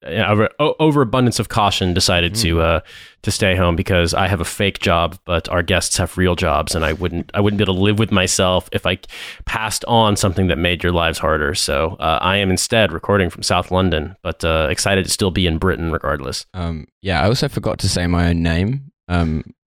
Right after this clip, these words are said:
Speaker 2: which is Milo Edwards. You probably know that. The reason for this is that, um, I think to describe what I have today as a hangover would be not strictly accurate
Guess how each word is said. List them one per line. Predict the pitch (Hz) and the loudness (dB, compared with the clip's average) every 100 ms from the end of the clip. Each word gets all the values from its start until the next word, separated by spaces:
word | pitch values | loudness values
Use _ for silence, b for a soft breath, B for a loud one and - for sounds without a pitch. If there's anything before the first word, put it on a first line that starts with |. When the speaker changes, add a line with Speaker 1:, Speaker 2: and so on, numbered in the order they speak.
| - | -8
Speaker 2:
which | 87 - | -4 -4
is | 110 | -4
Milo | 92 85 85 | -2 2 2
Edwards. | 85 85 - | 2 -2 -2
You | 107 | -2
probably | 139 123 87 | 0 2 2
know | 92 87 | 2 2
that. | 80 - B B - | 0 -4 B B -2
The | 117 | 0
reason | 123 165 156 110 | 2 2 2 0
for | 95 | 0
this | 82 78 - - | 0 0 0 0
is | - 90 - | 0 0 2
that, | 90 85 - | 2 0 0
um, | 90 90 87 82 - | 0 2 2 0 -4
I | 90 117 | -4 -2
think | 127 160 - | 0 -2 -2
to | 160 | 0
describe | 135 - 120 110 | -2 0 0 0
what | 95 101 | 2 2
I | |
have | 104 98 | 2 0
today | - 90 | -2 0
as | 90 87 | 2 2
a | |
hangover | 87 98 98 92 87 82 | 2 2 2 2 2 2
would | 82 85 | 2 0
be | 92 | 0
not | 95 98 - | 0 0 0
strictly | - - 110 - - 87 | -2 -2 -2 -2 0 0
accurate | 87 - 82 69 | 0 -2 -2 -2